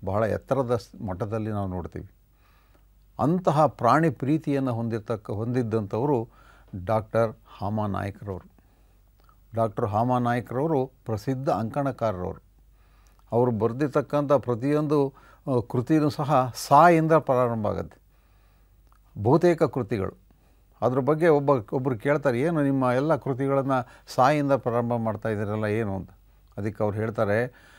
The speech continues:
"ನನ್ನಲ್ಲಿ ನಕಾರಾತ್ಮಕ ಭಾವನೆ ಇಲ್ಲ, ಎಲ್ಲವೂ ಸಕಾರಾತ್ಮಕ ಅನ್ನೋದನ್ನು ತೋರ್ಪಡಿಸೋದಕ್ಕೋಸ್ಕರವಾಗಿ ನಾನು ಸಾ ಇಂದ ಪ್ರಾರಂಭ ಮಾಡಿದ್ದೀನಿ" ಅಂತ. ಇಂತಹ ಸಕಾರಾತ್ಮಕ ಭಾವನೆಯನ್ನ ಉಳ್ಳಂತಹ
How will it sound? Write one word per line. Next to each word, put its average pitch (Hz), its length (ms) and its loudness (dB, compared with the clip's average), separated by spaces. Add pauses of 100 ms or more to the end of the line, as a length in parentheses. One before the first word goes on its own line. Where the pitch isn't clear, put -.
(160)
"ನನ್ನಲ್ಲಿ 123 420 2
ನಕಾರಾತ್ಮಕ 135 800 4
ಭಾವನೆ 117 540 0
ಇಲ್ಲ, 110 280 0 (260)
ಎಲ್ಲವೂ 127 360 2
ಸಕಾರಾತ್ಮಕ 123 800 0 (380)
ಅನ್ನೋದನ್ನು 117 400 -2
ತೋರ್ಪಡಿಸೋದಕ್ಕೋಸ್ಕರವಾಗಿ 123 1500 -2 (240)
ನಾನು 117 200 -2
ಸಾ 117 220 0
ಇಂದ 107 200 -4
ಪ್ರಾರಂಭ 98 500 -4
ಮಾಡಿದ್ದೀನಿ" 92 480 -4
ಅಂತ. 85 160 -12 (600)
ಇಂತಹ 139 400 2
ಸಕಾರಾತ್ಮಕ 147 880 6
ಭಾವನೆಯನ್ನ 139 840 4 (520)
ಉಳ್ಳಂತಹ 131 720 2